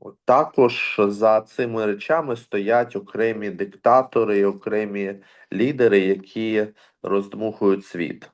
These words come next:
По аркану Левіафан, тобто це диктатор.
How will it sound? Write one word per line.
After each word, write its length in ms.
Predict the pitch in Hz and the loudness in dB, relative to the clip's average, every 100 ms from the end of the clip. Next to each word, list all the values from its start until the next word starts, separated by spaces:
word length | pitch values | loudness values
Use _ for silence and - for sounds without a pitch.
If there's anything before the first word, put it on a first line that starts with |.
| - _ | -20 _
По 100 | 95 | 2
аркану 460 | 92 95 104 95 92 | 2 4 0 2 2
Левіафан, 640 | 92 92 101 101 165 180 | 2 4 2 2 0 0
тобто 280 | 147 - - | -4 -8 -8
це 220 | 92 - | -8 -6
диктатор. 720 | 98 95 95 101 85 - 82 | -4 -6 -4 -2 -2 -4 -12